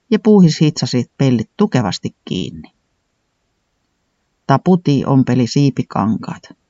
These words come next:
Ne olivat tukevaa purjekangasta ja kestäisivät varmasti lentämistä. Se ompeli vielä laskuvarjonkin.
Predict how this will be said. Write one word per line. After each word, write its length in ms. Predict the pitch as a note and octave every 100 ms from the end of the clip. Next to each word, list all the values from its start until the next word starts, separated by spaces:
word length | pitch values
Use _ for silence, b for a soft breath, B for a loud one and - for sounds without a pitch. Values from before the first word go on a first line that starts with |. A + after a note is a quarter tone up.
| _ _ _ _ _ _ _ _ _ _
Ne 120 | -
olivat 280 | C3+ D3 B2 -
tukevaa 420 | D3 D#3 B2+ A#2
purjekangasta 880 | - F3 F3 E3 D3+ D#3+ D#3+ D#3+ - E3+ _ _ _ _ -
ja 60 |
kestäisivät 580 | A3+ G3+ - E3+ D3+ C#3
varmasti 540 | C#3+ C#3+ B2 - E3+ A2
lentämistä. 680 | A#2 A#2 - - - - - _ _ _ _ _ _ _ _ _ _ _ _ _
Se 160 | - D#3
ompeli 300 | D3 C3 B2+
vielä 220 | C3 B2
laskuvarjonkin. 920 | C3+ D#3 - E3+ B2 C#3 F#2+ - -